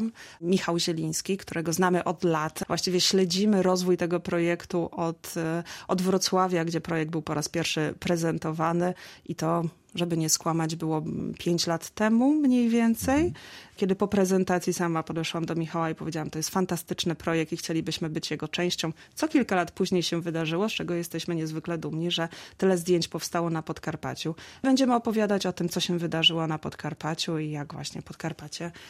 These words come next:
Speaker 1: i skansen, i okolice zagrały w filmie.
Speaker 2: Proszę państwa, dwa dni z kinem, z kulturą, artystami, którzy pojawiają się u nas i często tylko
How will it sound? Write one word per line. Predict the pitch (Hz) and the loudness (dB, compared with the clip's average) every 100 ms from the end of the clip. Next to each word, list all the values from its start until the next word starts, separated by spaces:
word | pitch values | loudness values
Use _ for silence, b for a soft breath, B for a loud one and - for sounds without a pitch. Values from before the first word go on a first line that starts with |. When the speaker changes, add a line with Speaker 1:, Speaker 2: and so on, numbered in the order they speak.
| B - | B -4
Speaker 1:
i | 175 | 0
skansen, | - 156 151 - 170 | 0 0 0 0 0
i | 185 175 | 2 0
okolice | 165 151 143 - - 165 233 B B | -2 -4 -4 -4 0 0 0 B B
zagrały | 160 151 147 135 143 | -8 -6 -4 -4 -6
w | |
filmie. | - - - - - _ B B B - | -8 -10 -10 -12 -18 _ B B B -8
Speaker 2:
Proszę | - 175 | -2 0
państwa, | 170 95 - 73 | 2 0 0 -2
dwa | 76 151 | 0 2
dni | 113 92 110 180 | 4 4 4 2
z | - - | -2 0
kinem, | 131 87 92 151 180 _ | 2 4 4 2 -2 _
z | - - | -6 0
kulturą, | 202 202 156 82 73 127 185 B B B B - | 2 2 2 2 2 2 0 B B B B 0
artystami, | 139 143 131 - 143 139 123 120 117 | 0 2 2 4 6 8 8 6 4
którzy | - - 131 110 | 2 0 2 2
pojawiają | 110 104 101 123 120 110 | 4 2 4 4 4 4
się | 113 | 2
u | - | 4
nas | 131 123 113 139 | 4 4 2 0
i | |
często | 123 190 185 - 160 151 147 151 170 - | 0 2 4 4 4 4 4 -2 -8 -4
tylko | 156 151 143 139 139 | -2 0 0 0 0